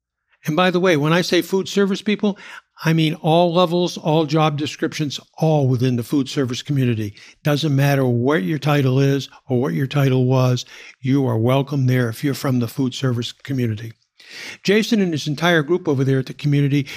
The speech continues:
are really a group of food service professionals who are committed to, number one, more than anything else, remaining hopeful. They do that by generating positive energy in their own lives through positive psychology,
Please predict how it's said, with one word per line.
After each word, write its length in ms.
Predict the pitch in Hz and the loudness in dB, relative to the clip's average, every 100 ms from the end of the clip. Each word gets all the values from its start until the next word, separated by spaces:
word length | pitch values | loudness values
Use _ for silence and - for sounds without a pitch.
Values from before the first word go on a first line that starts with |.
| - - | -12 -6
are 280 | 139 110 - 180 | -4 -6 -10 -2
really 320 | 185 196 135 | 0 2 0
a 60 | 110 | -2
group 300 | 123 185 135 | -2 -4 -4
of 80 | |
food 220 | - 190 - | -2 -2 0
service 320 | 175 147 - | -2 -2 -6
professionals 540 | 135 - 156 - 131 | -10 -2 -2 0 -2
who 80 | 135 | -2
are 40 | |
committed 440 | 127 165 180 175 - | -4 0 0 0 -2
to, 160 | 139 - - - - _ - | -6 -6 -18 -18 -20 _ -2
number 220 | 139 135 | 0 2
one, 460 | 135 190 190 143 135 _ _ - | 2 2 2 0 -4 _ _ -2
more 240 | 147 175 | 2 2
than 180 | 160 170 | 2 2
anything 340 | 185 170 175 | 2 2 2
else, 300 | 175 135 123 - | 2 0 -4 -4
remaining 360 | 131 131 139 131 | 0 2 2 0
hopeful. 480 | 139 147 - - _ _ _ - - - - | 0 -2 -4 -18 _ _ _ -20 -20 -12 -4
They 120 | 135 | -2
do 220 | 196 233 | 2 2
that 220 | 180 151 | 2 -2
by 120 | 139 | -2
generating 460 | 135 151 151 139 127 | 0 0 2 0 -2
positive 520 | - 160 165 175 170 | -4 -2 0 0 2
energy 360 | 165 147 131 139 | 2 0 2 2
in 80 | 127 | 2
their 160 | 127 | 2
own 160 | 147 170 | 2 2
lives 460 | 127 123 123 120 | 2 2 0 -2
through 180 | - 127 | -2 -2
positive 580 | - - 143 135 139 131 | -4 -4 -2 0 0 -2
psychology, 720 | - 127 147 143 139 120 127 | -4 -8 -2 2 2 0 -2